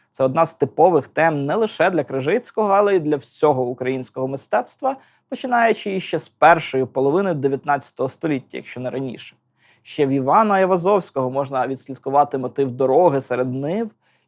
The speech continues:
і ці картини напоєні особливою, надзвичайною атмосферою українського літа. Ще раз у цьому я переконався, розшукуючи версію роботи «Під час жнив в Україні» у кращій якості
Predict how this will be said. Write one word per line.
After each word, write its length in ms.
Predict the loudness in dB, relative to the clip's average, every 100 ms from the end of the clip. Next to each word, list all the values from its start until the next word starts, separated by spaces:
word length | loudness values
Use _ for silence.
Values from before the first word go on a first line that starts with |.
| -8
і 200 | -6 -6
ці 240 | -6 -6
картини 640 | -6 -6 -2 -2 0 -2
напоєні 840 | -2 -2 -2 0 2 2 0 -6 -6
особливою, 920 | -6 -8 -6 2 4 4 2 -2 -8
надзвичайною 1000 | -12 -12 -12 -8 0 4 4 2 -4 -4
атмосферою 640 | -6 -14 -4 0 2 0 -2
українського 680 | -4 -6 -4 -6 -8 -2 0
літа. 340 | 0 -4 -14 -20 _ _ _ _ _ _
Ще 280 | -10 2 4
раз 160 | 4 2
у 40 |
цьому 300 | 0 0 2
я 80 | 2
переконався, 800 | 2 2 2 2 2 2 0 0 -4 -2
розшукуючи 840 | 0 2 2 2 4 2 0 0
версію 600 | 2 4 4 0 0 2 4
роботи 460 | 4 2 2 0
«Під 240 | 0 -4 0
час 260 | 2 2
жнив 360 | 0 2 2 0
в 60 |
Україні» 640 | -2 0 2 2 0 -2 -2
у 100 | -2
кращій 720 | -2 0 2 2 -2 -4 0
якості 640 | 2 2 0 -6 -8 -14